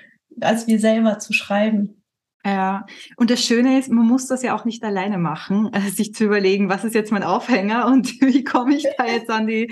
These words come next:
Speaker 2: äh, an, an das beste Konzept für mein Buch?“, sondern, äh, das kann man jetzt zum Beispiel mit dir gemeinsam machen, oder?
Speaker 1: Genau, ja. Ich hatte, ähm, äh, ich, vielleicht erzähle ich noch kurz eine Geschichte, warum ich das so wichtig finde, was ich, den Kurs, den ich jetzt anbiete, weil, ähm,
Speaker 2: Ja, gerne.
Speaker 1: <laughs> ja.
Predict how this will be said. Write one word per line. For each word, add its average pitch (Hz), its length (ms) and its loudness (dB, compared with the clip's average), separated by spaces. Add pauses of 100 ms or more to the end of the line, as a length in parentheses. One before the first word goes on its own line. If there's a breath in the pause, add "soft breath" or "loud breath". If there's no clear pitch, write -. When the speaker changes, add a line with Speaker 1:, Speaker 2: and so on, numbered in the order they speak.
(260 loud breath)
Speaker 2:
äh, - 40 -2
an, 214 680 2
an 208 200 -2
das 233 140 -6
beste 214 280 -4
Konzept 226 380 -2
für 247 100 -2
mein 233 180 0
Buch?“, 247 240 -4
sondern, 220 640 0
äh, 208 260 -2
das 214 140 -6
kann 220 140 -2
man 220 80 -2
jetzt 220 80 -10
zum 220 100 -4
Beispiel 208 200 -6
mit 214 160 -2
dir 208 100 0
gemeinsam 151 400 -2
machen, 139 340 -4
oder? 220 320 -2 (400)
Speaker 1:
Genau, 226 400 -2
ja. 214 360 -2
Ich - 180 -4
hatte, 262 240 2 (180)
ähm, 240 460 -2 (520 loud breath)
äh, 240 180 0
ich, - 160 -8
vielleicht 269 300 0
erzähle 240 280 0
ich 302 100 -4
noch 262 160 0
kurz 330 280 -4
eine 247 100 0
Geschichte, 254 480 -2
warum 269 300 4
ich 285 120 -2
das 226 160 -4
so 226 120 -2
wichtig 247 440 -4
finde, 233 380 0
was 226 180 0
ich, 233 240 -4
den 226 400 0
Kurs, 269 240 -2
den 226 140 0
ich 220 140 0
jetzt 226 280 -4 (300 soft breath)
anbiete, 220 720 0
weil, 202 320 0
ähm, 208 140 0
Speaker 2:
Ja, 262 280 2
gerne. 196 420 -2
Speaker 1:
<laughs> - 40 -12
ja. 277 140 0